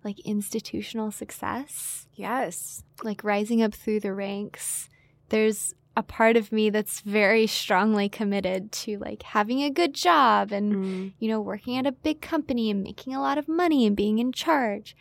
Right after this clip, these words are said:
Speaker 1: But that's all coming from my ego. It's not like I actually want that.
Speaker 2: Yeah.
Speaker 1: You know?
Speaker 2: Yeah. I had this realization actually, like,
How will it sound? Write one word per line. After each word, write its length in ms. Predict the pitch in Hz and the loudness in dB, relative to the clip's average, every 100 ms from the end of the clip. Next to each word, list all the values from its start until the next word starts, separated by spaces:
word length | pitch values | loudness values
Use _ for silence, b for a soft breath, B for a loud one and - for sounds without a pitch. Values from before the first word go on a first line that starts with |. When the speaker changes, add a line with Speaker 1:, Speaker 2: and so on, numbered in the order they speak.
| b | b
Speaker 1:
But 100 | - | -4
that's 180 | 247 262 | -2 2
all 160 | 277 349 | 2 2
coming 320 | - 415 453 | -4 -6 -6
from 220 | - 269 | -4 -2
my 180 | 226 196 - | -2 -4 -6
ego. 380 | 226 - - | -8 -6 -6
It's 200 | - - | -8 -6
not 200 | 233 226 | -4 -4
like 340 | 247 226 214 - _ _ - | -4 -4 -4 -8 _ _ -10
I 120 | 226 - | -8 -4
actually 460 | 208 214 - 226 220 | -4 -4 -12 -12 -10
want 280 | 226 233 | -8 -8
that. 260 | - 98 - _ _ | -8 -10 -12 _ _
Speaker 2:
Yeah. 400 | 185 180 214 - - _ 233 | -12 -8 -8 -10 -16 _ -10
Speaker 1:
You 100 | 226 | -6
know? 400 | 233 269 302 302 _ - | -6 -6 -10 -16 _ -14
Speaker 2:
Yeah. 400 | 190 190 - 190 _ _ _ b b b b | -10 -10 -12 -18 _ _ _ b b b b
I 80 | 233 | 0
had 200 | 233 226 | 0 0
this 200 | 294 302 | -2 -2
realization 560 | 285 226 202 170 180 | -2 -2 -4 -6 -4
actually, 360 | 170 - 190 175 | -6 -6 -6 -4
like, 260 | 156 143 | -4 -8